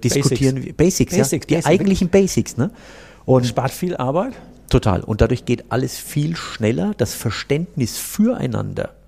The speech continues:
Speaker 1: Kunde, Bank, Bank, Kunde, ist jetzt auf Augenhöhe und
Speaker 2: Ja.
Speaker 1: da sollte es hin. Die Beratung sollte ja schon immer, und die, das ist ja auch auf Augenhöhe sein, aber jetzt ist auch das Verständnis über das Kernthema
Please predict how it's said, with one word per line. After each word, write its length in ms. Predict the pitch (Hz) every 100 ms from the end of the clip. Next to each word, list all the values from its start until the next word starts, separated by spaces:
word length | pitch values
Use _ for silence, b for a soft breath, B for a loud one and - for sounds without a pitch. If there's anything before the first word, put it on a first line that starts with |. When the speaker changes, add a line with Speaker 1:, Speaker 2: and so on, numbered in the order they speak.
| _ _
Speaker 1:
Kunde, 540 | - 165 190 175 117 - - _
Bank, 400 | 135 160 104 - _ -
Bank, 320 | 110 101 -
Kunde, 460 | - 185 165 110 - B B B _
ist 320 | 131 127 - - _ _ _
jetzt 520 | 120 123 - - -
auf 240 | 113 - -
Augenhöhe 640 | 110 110 147 151 170 277 - 131
und 60 |
Speaker 2:
Ja. 60 | 117
Speaker 1:
da 100 | 120
sollte 340 | - 120 -
es 120 | -
hin. 240 | - 127 - B B -
Die 40 | 120
Beratung 460 | 113 92 123 147
sollte 260 | - 117 104
ja 80 | 95
schon 160 | 107
immer, 220 | 110 143
und 160 | 170 -
die, 140 | - -
das 120 | -
ist 140 | 120 -
ja 80 | -
auch 80 | 143
auf 120 | 123
Augenhöhe 360 | 110 135 127
sein, 220 | 127 135 147 B B
aber 160 | 104 117
jetzt 140 | -
ist 40 | 120
auch 100 | -
das 140 | 107
Verständnis 920 | - 104 - - 147 - - 101 - - _ -
über 240 | 113 98
das 260 | 95 - -
Kernthema 720 | - 117 - - 113 98